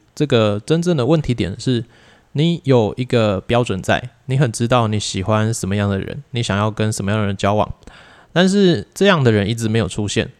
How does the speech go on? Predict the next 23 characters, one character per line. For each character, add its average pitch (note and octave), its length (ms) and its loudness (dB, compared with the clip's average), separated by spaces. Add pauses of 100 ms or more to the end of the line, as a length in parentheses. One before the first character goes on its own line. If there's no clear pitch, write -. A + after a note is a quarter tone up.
所 - 160 -2
以 E3 100 2
呢， A#2 240 0
你 C3 100 -2
也 B2 100 0
不 A#2 140 -4
愿 A#2+ 160 0
意 B2 40 -4
妥 - 220 -6
协， - 300 -10 (100)
那 A2+ 180 -4
你 G2 120 -6
就 G#2 500 0
一 C3+ 100 -6
直 A2 220 -6
保 F2 220 -4
持 - 440 -10
在 A2 260 -4
单 D3 200 -2
身 C#3 160 -2
的 G#2+ 80 -4
状 F#2+ 180 -4
况。 - 220 -6